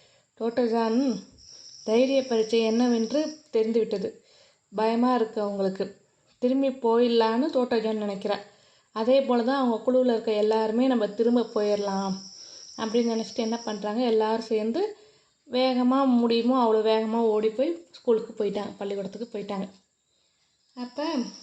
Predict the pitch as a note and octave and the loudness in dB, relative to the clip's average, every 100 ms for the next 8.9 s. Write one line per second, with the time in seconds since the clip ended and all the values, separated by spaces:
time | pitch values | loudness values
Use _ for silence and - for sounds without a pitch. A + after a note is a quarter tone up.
0 | - - - - - - - - - - | -20 -20 -20 -20 -20 -20 -20 -20 -20 -2
1 | B3 C4+ E4 E4+ D#4+ D4+ D#4 D4 C#4 A#3 | 0 0 0 -2 0 0 2 2 2 2
2 | A#3+ D4 B3+ A#3 A#3+ A#3 A#3 B3+ B3+ D4 | 2 2 2 2 0 0 2 2 2 2
3 | C4+ A3+ G#3+ G#3+ A3 G#3 G3 A3 A3 A3+ | 2 0 0 0 0 0 0 2 4 4
4 | B3+ A3+ C#4 D4 A3+ A#3 A#3 G3+ F#3+ G3 | 2 2 -2 0 2 2 0 -6 -6 -4
5 | D4 - - - - - C#4 B3+ A3+ - | -4 -6 -16 -20 -20 0 2 4 2 -2
6 | - - - - - - - _ _ _ | -12 -14 -14 -16 -20 -20 -20 _ _ _
7 | _ _ - _ _ _ - F4 F4+ E4 | _ _ -20 _ _ _ -4 -2 2 2
8 | D4+ - D#4+ F4 A#3+ - D4+ F4 | 2 0 -2 -2 -4 0 2 2